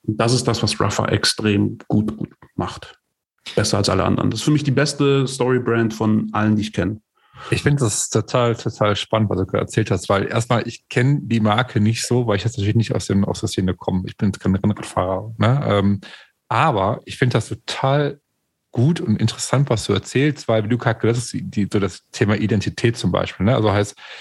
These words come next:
Speaker 2: die zeigen eigentlich, die reflektieren ja eigentlich in einem Spot letztendlich deine Identität. So.
Speaker 1: Ja.
Speaker 2: Und, ähm, zeigen dir, also wer du eigentlich sehr gerne sein möchtest oder zu welcher Gemeinschaft du dazugehören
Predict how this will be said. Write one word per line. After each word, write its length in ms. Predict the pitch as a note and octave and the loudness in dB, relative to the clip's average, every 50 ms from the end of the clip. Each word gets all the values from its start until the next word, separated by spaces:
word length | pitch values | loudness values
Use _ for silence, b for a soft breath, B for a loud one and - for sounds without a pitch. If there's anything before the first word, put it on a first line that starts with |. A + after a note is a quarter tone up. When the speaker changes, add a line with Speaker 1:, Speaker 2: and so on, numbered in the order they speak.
| B B B B B B B B - | B B B B B B B B -2
Speaker 2:
die 360 | - A2+ A2+ A2+ A2 G#2+ B B B B B B - | 0 2 4 4 2 0 B B B B B B -14
zeigen 560 | - - A#2+ A#2+ A2+ C3 D#3+ F3 F#3+ F#3 - | -8 -4 0 0 2 2 2 2 0 0 0
eigentlich, 320 | - A#2+ B2 C#3+ D#3 C3 | 0 0 0 0 0 0
die 80 | A2 A2+ | 0 -2
reflektieren 600 | A2+ A#2 - A#2+ G#2 - - - - C3 C3 D#3 | -2 -2 -2 -2 -4 -4 -4 -4 0 2 2 2
ja 80 | E3+ D#3 | 2 0
eigentlich 340 | - C#3 D3 D3+ D#3+ C#3 C3 | 0 0 0 2 0 0 0
in 120 | A2 G2+ | 2 0
einem 120 | F#2 F2+ | 2 0
Spot 340 | F2+ - - - - G#2 A2 - - | 0 -2 -4 -2 -2 -2 -2 0 0
letztendlich 600 | C#3 C3+ C#3 - D#3 D#3 D3+ - - D3 - - | -2 -2 0 0 0 0 0 0 -2 -4 -2 -2
deine 260 | - G#2+ G#2+ A2+ A#2+ | 0 2 2 2 2
Identität. 720 | - G#2+ G#2 G#2 G2 - - - - - A2 F#2 - - _ _ _ _ _ _ _ _ _ | 2 0 0 0 0 0 -2 -4 -2 -2 -2 -2 -4 -8 _ _ _ _ _ _ _ _ _
So. 100 | - C#3 | 0 2
Speaker 1:
Ja. 280 | C3+ C#3 C3+ C#3 C3+ B B B B B | 2 0 -2 -6 -8 B B B B B
Speaker 2:
Und, 340 | - B2 A#2+ A#2 A2+ - - - | -2 0 2 2 0 -2 -2 -2
ähm, 480 | A#2 A#2 A#2 A2+ A2+ A#2 A2+ A#2+ A2+ | 0 0 2 2 2 2 2 0 -2
zeigen 400 | - - - B2 B2+ C3+ C#3+ C3+ | -4 -2 0 0 0 0 0 0
dir, 320 | C3 C3+ C3 C3 B2+ A#2+ - _ _ _ _ _ _ _ - | 0 2 0 0 -2 -4 -10 _ _ _ _ _ _ _ -2
also 140 | A#2 A#2+ A#2 G#2+ | -2 -2 0 0
wer 120 | A#2 A#2+ A#2 | 0 0 2
du 120 | C3 D3+ | 2 2
eigentlich 260 | - B2+ B2+ B2 A#2 | 2 2 2 0 0
sehr 100 | - B2+ | -2 -2
gerne 240 | - - A2 A2 G#2 | 0 2 2 2 2
sein 340 | F#2+ A2+ G#2+ G#2+ A2 A2+ A#2 A2+ | 2 2 2 2 2 0 -2 -2
möchtest 580 | G#2 G#2+ A#2 C3+ D3 C#3+ - - A2+ G2+ - | 0 2 2 2 2 0 0 -2 -2 -2 0
oder 140 | A2 G#2 F#2+ | -2 -2 -2
zu 100 | - - | -2 0
welcher 360 | A#2 A2+ - - G#2+ G2+ G2+ _ _ _ _ _ _ _ _ - | -2 0 0 0 0 -2 -2 _ _ _ _ _ _ _ _ -4
Gemeinschaft 720 | - G#2+ A2 A2 A2 C3 D3+ - - - A#2 - - - | -2 0 2 2 2 2 0 0 0 -2 -2 -2 -2 -2
du 60 | A#2 | 0
dazugehören 800 | A2 G2+ - - - D#3 C#3+ C#3 B2 G2+ - G2+ G#2 G2 F#2+ - | 0 0 -2 -4 -4 -2 0 0 0 2 2 0 0 0 -4 -6